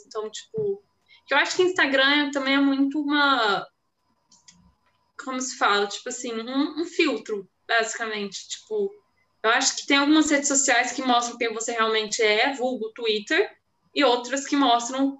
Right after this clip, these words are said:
quem você quer que as pessoas te vejam, vulgo Instagram.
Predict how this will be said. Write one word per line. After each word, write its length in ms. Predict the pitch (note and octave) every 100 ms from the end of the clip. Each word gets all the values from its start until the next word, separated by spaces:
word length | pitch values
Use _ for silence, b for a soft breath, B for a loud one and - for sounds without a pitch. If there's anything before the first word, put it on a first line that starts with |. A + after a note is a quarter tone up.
| _
quem 220 | - B3+ C4
você 240 | C#4 C#4
quer 240 | C#4 B3
que 60 | B3+
as 60 | C4+
pessoas 300 | C4+ C4+ C4+
te 100 | C#4
vejam, 540 | D#4 C4+ B3 A3 G#3 G3+
vulgo 500 | A#3 G#3 A#3 B3+ G#4+
Instagram. 560 | B3+ - B3+ C#4 A#3